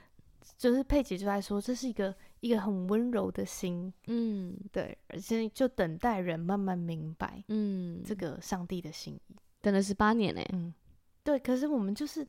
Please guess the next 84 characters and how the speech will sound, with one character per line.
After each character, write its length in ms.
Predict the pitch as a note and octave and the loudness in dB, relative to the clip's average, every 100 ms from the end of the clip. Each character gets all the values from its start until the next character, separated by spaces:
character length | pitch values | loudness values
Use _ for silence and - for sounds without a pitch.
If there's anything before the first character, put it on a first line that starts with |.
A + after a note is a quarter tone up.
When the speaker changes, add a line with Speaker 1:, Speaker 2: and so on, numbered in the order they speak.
| - | -4
Speaker 1:
这 120 | F4 | -4
样 100 | E4 | -2
慢 120 | E4 | 0
慢 180 | F4 E4+ | 0 0
被 140 | F4 | 0
等 300 | E4+ A#3 A3 | -2 -2 -4
起 160 | A#3+ - | -4 -4
来 220 | A3+ F#3+ | -4 0
的 80 | G#3+ | 2
啊。 120 | G#3 | 4
Speaker 2:
嗯， 240 | G3+ G3 F3 | 4 2 0
嗯， 520 | F#3 F3+ E3 E3 E3+ F3+ | 0 -2 -4 -8 -10 -10
嗯， 80 | E3+ | -4
真 180 | F#3 | 0
的 160 | F#3 F3+ | 2 0
欸。 40 | |
Speaker 1:
对 80 | - | 0
啊。 60 | - F#3 | -6 -2
Speaker 2:
小 140 | G3 | 2
组 100 | G3 | 4
长 120 | C4+ | 4
就 80 | A3 | 4
是 140 | A3+ G#3 | 2 4
这 100 | G#3 | 2
样 140 | G3 | 2
子 100 | E3+ | 0
等 300 | - D3 F2 - _ _ - | 2 2 0 -12 _ _ -4
小 100 | F3 | 0
组 140 | F3+ | 4
员 180 | C#3+ F2 - | 4 2 -4
起 180 | - | -10
来。 60 | - | -10
Speaker 1:
嗯。 20 | - - | -12 -8
啊， 100 | A3 | -2
我 60 | B3 | 0
们 140 | G#3+ | 0
也 120 | F3+ | -2
是 120 | F3 G#3+ | -4 -2
这 80 | |
样 140 | A3 G3+ | -2 -2
被 100 | G3+ | -4
等 140 | - - | -8 -12
起 160 | - - | -10 -8
来 160 | - | -8
的 100 | - | -2
啊。 160 | F3 - | -2 -2
Speaker 2:
嗯， 80 | - | -8
嗯， 60 | - | -6
Speaker 1:
我 80 | F#3+ | -2
们 120 | G3 | 0
也 140 | F#3+ | 0
是 260 | G3+ A3+ - | 0 -4 -2
问 200 | A#3+ A#3 | 0 2
过 140 | G#3 G3 | 4 2
很 100 | F3+ | 2
多 240 | F3+ F3+ | 0 0
莫 220 | F#3+ G#3 | 0 -2
名 140 | F3+ F3 | -2 -4
其 100 | F#3+ | -6
妙 120 | F#3 - | -6 -6
疑 200 | - - | -10 -10
问， 160 | - - | -10 -10
Speaker 2:
嗯。 60 | - | -6
Speaker 1:
这 0 | |
样 20 | |
子。 60 | G3 | 4
Speaker 2:
对， 100 | F#3+ | 4
对， 140 | F#3 | 6
对， 140 | F3+ D#3+ | 6 6
对， 140 | D3+ | 4
对， 260 | F#2 A1 A1 | 2 -2 -4
对， 0 | |
对。 280 | - - F#3 - | -6 -8 -14 2
Speaker 1:
我 100 | A#3+ | 4
还 100 | B3 | 6
记 140 | E4+ | 6
得 100 | D4+ | 6
我 100 | A#3 | 6
还 120 | G3+ G3+ | 6 4
有 100 | G#3+ | 4
吵 240 | - F3+ | 2 0
过， 260 | - G3+ F#3 | 2 2 2
就 140 | F#3+ | 0
是 260 | - G3 | -2 -4